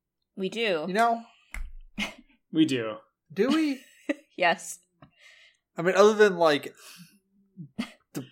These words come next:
Speaker 2: the
Speaker 3: Some
Speaker 2: drug
Speaker 3: s-
Speaker 2: one.
Speaker 3: I mean, but also just some of them are very expensive for no particular reason.
Speaker 2: No.
Speaker 1: Mm-hmm.
Speaker 3: Other
Speaker 2: Yeah.
Speaker 3: than the fact that people need them to live and thus will pay any amount of money for them.
Speaker 1: And therefore, those should be the ones that cost the most,
Speaker 3: Yeah.
Speaker 1: because heaven forbid those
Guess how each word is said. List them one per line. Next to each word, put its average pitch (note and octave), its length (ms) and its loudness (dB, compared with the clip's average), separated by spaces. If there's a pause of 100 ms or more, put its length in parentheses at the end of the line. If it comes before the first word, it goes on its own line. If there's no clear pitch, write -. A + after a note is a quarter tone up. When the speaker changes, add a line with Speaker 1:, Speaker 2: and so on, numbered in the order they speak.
(560)
Speaker 2:
the D#3 140 -2
Speaker 3:
Some D#3+ 120 4
Speaker 2:
drug C#3+ 300 2
Speaker 3:
s- C3 80 -6
Speaker 2:
one. B2+ 380 -2 (1700)
Speaker 3:
I F3 80 -6
mean, E3 280 -2
but D#3+ 120 2
also D#3 240 4
just C3+ 240 -4
some C3 180 -4
of A#2+ 140 -8
them A#2+ 180 -8
are A2+ 100 -6
very A2 400 -8
expensive G#2+ 560 -12
for A2 480 -12
no G#2+ 140 -12
particular A2 540 -14
reason. G#2+ 380 -16 (180)
Speaker 2:
No. A#2 240 -12 (180)
Speaker 1:
Mm-hmm. F3 140 -8
Speaker 3:
Other D3 200 4
Speaker 2:
Yeah. C3 60 -2
Speaker 3:
than C3 140 -4
the B2 80 -8
fact B2+ 260 0
that B2 80 -6
people B2 260 -6
need A#2 220 -10
them A2 140 -10
to A2 100 -14
live G#2 300 -8
and G#2 200 -12
thus G2+ 280 -10
will G#2 120 -12
pay G#2+ 220 -10
any G2+ 200 -16
amount G2 260 -20
of G2+ 40 -20
money G2+ 260 -16
for F#2+ 220 -16
them. - 120 -6
Speaker 1:
And F3+ 80 -4
therefore, E3+ 340 0
those E3 320 -2
should F3 140 -4
be E3 120 -4
the C#3 120 -6
ones C#3+ 260 -6
that E3+ 140 -8
cost - 280 0
the A3+ 80 -6
most, D4 300 -6
Speaker 3:
Yeah. - 80 -18
Speaker 1:
because F3 360 -6
heaven G#3+ 340 -4
forbid A#3+ 440 -8
those F#3 220 -6